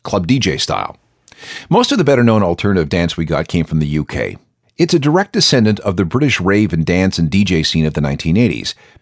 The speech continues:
Bands like New Order led the way. As the nineties progressed, the number of artists that fell under the umbrella of alternative dance exploded.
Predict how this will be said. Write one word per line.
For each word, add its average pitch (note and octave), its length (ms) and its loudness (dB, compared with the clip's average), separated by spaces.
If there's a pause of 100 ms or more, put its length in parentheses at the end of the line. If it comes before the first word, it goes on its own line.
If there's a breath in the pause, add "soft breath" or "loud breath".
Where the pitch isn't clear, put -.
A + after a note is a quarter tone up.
Bands D#2+ 260 -2
like F2 180 -2
New F#2 200 2
Order B2 260 2
led A#1+ 220 -6
the C2 80 -6
way. G1+ 220 -10 (840 loud breath)
As B2+ 160 2
the A#2 60 0
nineties G#2+ 280 2
progressed, F#2+ 520 0
the G2+ 60 -2
number F2+ 240 2
of E2 80 -2
artists G2 380 0
that E2 100 -8
fell G2+ 240 0
under E2 160 2
the D#2+ 180 -2
umbrella F2+ 360 2
of D#2 240 0
alternative D#2+ 520 -2
dance C#2 260 -4
exploded. - 720 -2